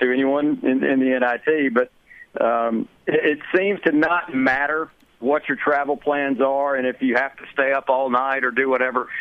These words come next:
when you're heading to the N C A A tournament. It's different, but, um, it was a, a struggle to, to figure out how best to do it, but I think the Blazers are gonna load up and, and head out this afternoon, uh, about three o'clock, which should hopefully get them to Provo around dinner time,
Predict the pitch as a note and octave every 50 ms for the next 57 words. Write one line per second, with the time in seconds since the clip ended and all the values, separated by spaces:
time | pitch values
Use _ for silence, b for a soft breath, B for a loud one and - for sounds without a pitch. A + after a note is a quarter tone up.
0 | B B B B - C#3 C#3+ C#3 C3 B2 C3+ C#3+ C3 C3 B2+ B2 B2 B2 B2 A#2+
1 | - - A#2+ A#2 A2+ A2+ A2+ G#2+ - C3+ C3 B2+ A2+ G#2 G2 - - B2 B2 A#2+
2 | B2+ A2+ F2+ - - - C3 C#3 - - A2 G#2 - - G2+ A2+ A#2 - - B
3 | B B B B B B - - G#2 G#2+ A2 A2 A2 G#2+ A2 A2+ A#2+ C#3+ C3+ -
4 | B2+ C3 C#3+ A#2 C3 C3 B2+ B2+ C#3 - B2 A#2 - - D#3 D3+ D3+ D3 C#3+ C#3+
5 | C3+ - C3+ B2+ B2+ A#2+ - - B2 A2 F2+ - _ _ _ - - - D#3 D#3
6 | C#3+ D#3 D3+ D3+ D3+ D3 C3+ C#3 C#3 B2 A#2+ C#3 C#3+ D3 - - - B2+ A2 C#3
7 | D3 D3 D3 C#3+ C#3 C3 C3 A#2+ B2 A#2+ - D3 C#3 - C3 G#2+ A#2+ C#3 C#3 C#3+
8 | C#3 A2+ C#3 C3 - B2+ A#2+ B2+ B2+ A#2+ B2 C3+ C3+ C#3 C#3 C#3+ C3+ - - B2
9 | A2+ A#2 - - B2 A2+ A2 G#2 C3 C3+ C#3 C3+ C3 - - A2+ - C3+ C3+ C3
10 | - - C3 B2+ C3 C3 C3 C3 B2+ - B B B B B B B - - A2+
11 | A#2 C3 B2+ C#3 C3+ - - - D3+ D#3 D3+ - - - D3+ D3+ D#3 - C3+ C#3+
12 | C#3 - - C3 B2 B2 C#3+ D3+ - C#3 C#3 B2 C#3+ C#3+ - C#3 C3 A#2+ A#2 -
13 | - D3 D3 D3 B2+ C#3+ C#3+ C#3 C3+ C3 C3 B2+ B2 A#2+ A2 B2 C#3 C#3+ C#3+ A#2+
14 | D3 C#3 C#3 C#3 C#3 C#3 C#3